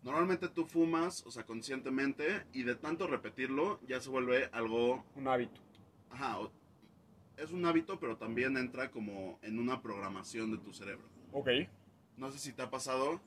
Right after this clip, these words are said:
Speaker 1: o si alguno de aquí, o nuestro, lo-, la gente que nos escucha,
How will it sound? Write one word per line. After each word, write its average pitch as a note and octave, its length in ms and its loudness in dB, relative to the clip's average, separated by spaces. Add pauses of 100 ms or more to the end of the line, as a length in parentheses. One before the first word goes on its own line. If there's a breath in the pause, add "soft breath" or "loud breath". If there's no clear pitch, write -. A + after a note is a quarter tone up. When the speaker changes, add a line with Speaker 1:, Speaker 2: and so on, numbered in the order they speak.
(120)
Speaker 1:
o F#2 320 -4
si - 120 -10
alguno A2 460 -2
de G2+ 140 -6
aquí, B2+ 300 -4
o A#2 100 2
nuestro, F#2+ 360 -6
lo-, F2+ 240 -6 (120)
la G#2 100 -10
gente A2+ 220 -4
que A#2 80 -8
nos G2 160 -14
escucha, C3+ 500 -6